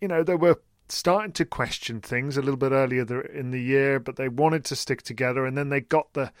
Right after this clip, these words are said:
the benefits, the dividends fin-, finally came in, and they won that U S Open. But, um, they keep on plodding along, don't they?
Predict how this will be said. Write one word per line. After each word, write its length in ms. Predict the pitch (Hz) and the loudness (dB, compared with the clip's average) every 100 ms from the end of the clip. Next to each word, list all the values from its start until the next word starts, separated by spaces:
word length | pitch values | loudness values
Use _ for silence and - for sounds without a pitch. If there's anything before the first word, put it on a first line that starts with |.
| - _ _ _ _ _ | -20 _ _ _ _ _
the 120 | 135 | -4
benefits, 600 | - 151 139 - 117 - | 2 2 2 -2 -6 -4
the 100 | 135 | 0
dividends 480 | 131 135 139 139 131 | 0 2 0 -2 -6
fin-, 400 | - 139 135 139 | -2 -2 -2 -8
finally 500 | 131 147 - 151 139 | -12 -10 0 0 0
came 360 | 131 - 139 131 | -2 0 2 2
in, 180 | 135 131 | 0 -2
and 160 | 127 | -2
they 80 | 127 | -4
won 240 | 123 135 127 | 0 0 0
that 140 | 127 | -4
U 180 | 139 139 | 0 2
S 160 | 123 - | 2 2
Open. 440 | 135 135 117 110 | 2 2 -4 -4
But, 340 | 120 123 - | -2 -2 -2
um, 300 | 135 131 127 - - - - _ _ | 0 0 -4 -10 -20 -20 -20 _ _
they 80 | 143 | 0
keep 260 | 151 165 | 4 4
on 120 | 170 156 | 4 4
plodding 320 | 175 170 165 | 4 6 6
along, 260 | 175 190 | 4 4
don't 200 | 135 180 | 0 -4
they? 180 | 151 104 | -4 -10